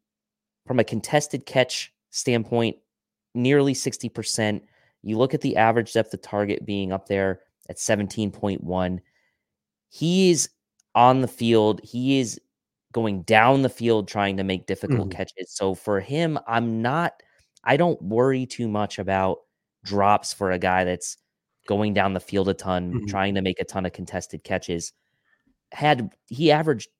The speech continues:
Speaker 1: uh, twenty-one point nine yards per catch in twenty twenty-three. I mean, it's
Speaker 2: Mm-hmm.
Speaker 1: absolutely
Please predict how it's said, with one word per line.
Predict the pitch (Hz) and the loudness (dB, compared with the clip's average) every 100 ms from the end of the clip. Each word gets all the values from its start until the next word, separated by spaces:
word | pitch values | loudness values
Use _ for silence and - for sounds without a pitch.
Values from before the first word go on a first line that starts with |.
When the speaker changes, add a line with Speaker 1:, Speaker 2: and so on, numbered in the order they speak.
| _ | _
Speaker 1:
uh, | 120 107 98 - | -2 -2 -4 -10
twenty-one | - 143 151 143 | -4 -2 -2 -4
point | 123 - 117 | -6 -8 -8
nine | 85 92 95 95 | -6 -6 -6 -8
yards | 92 90 87 | -6 -6 -6
per | - | -12
catch | 82 85 76 - - - | -12 -10 -10 -14 -20 -14
in | 85 | -12
twenty | - 87 | -6 -6
twenty-three. | 82 76 76 73 60 - | -6 -10 -10 -10 -10 -8
I | 92 | -4
mean, | 104 | -2
it's | 101 | -2
Speaker 2:
Mm-hmm. | - 113 | 2 4
Speaker 1:
absolutely | 131 117 104 101 | 6 4 2 -2